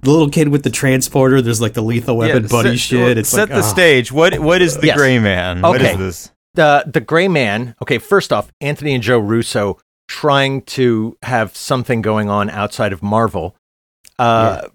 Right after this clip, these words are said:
Speaker 3: do this, uh, uh, uh, thing based on a novel, uh, by Mark Greaney. I'm not gonna use Wikipedia.
Speaker 1: No,
Speaker 3: I'm
Speaker 1: nobody
Speaker 3: gonna turn
Speaker 1: cares.
Speaker 3: this off.
Speaker 1: Nobody cares.
Speaker 3: Yeah.
Speaker 1: Yeah.
Speaker 3: So, so it's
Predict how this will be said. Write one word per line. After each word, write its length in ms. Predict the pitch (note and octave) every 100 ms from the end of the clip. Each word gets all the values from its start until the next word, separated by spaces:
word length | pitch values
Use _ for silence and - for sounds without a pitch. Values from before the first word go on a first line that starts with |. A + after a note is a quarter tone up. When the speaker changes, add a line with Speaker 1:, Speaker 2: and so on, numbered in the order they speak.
| _ _ _ B2
Speaker 3:
do 300 | G#2 D#3 D#3
this, 380 | D#3+ D3+ - -
uh, 40 | C3
uh, 540 | A#2 - B2 A#2 A2
uh, 180 | A#2+ A#2
thing 280 | - D3 C3+
based 380 | B2 C3 - C#3
on 140 | B2+
a 60 | A2+
novel, 500 | G#2+ G#2+ G#2+ G#2+ - _ -
uh, 520 | A2 G#2 G2+ G2+ G#2 _ _ _ -
by 240 | A2+ G2+ G2+ G2+ - G2
Mark 400 | B2+ A#2 A#2+ - G2+
Greaney. 1300 | F#2+ A2 A#2+ B2 C3+ C3 C#3 C3 B2 A#2 G#2+ F#2+ F#2+ -
I'm 120 | C3 A#2+
not 100 | F#2
gonna 120 | D#2+
use 240 | D#2+ - -
Wikipedia. 180 | - -
Speaker 1:
No, 120 | A2 G2
Speaker 3:
I'm 40 | F#2
Speaker 1:
nobody 260 | A#2 G2+
Speaker 3:
gonna 60 | F#2+
turn 100 | G2
Speaker 1:
cares. 120 | F#2+ -
Speaker 3:
this 20 |
off. 100 | -
Speaker 1:
Nobody 260 | G2+ F#2+
cares. 360 | F2 E2+ D#2+ - -
Speaker 3:
Yeah. 180 | G#2 - -
Speaker 1:
Yeah. 160 | F#2+ F2 _ _
Speaker 3:
So, 240 | - E3+ D3
so 240 | - D3 -
it's 240 | C#3+ -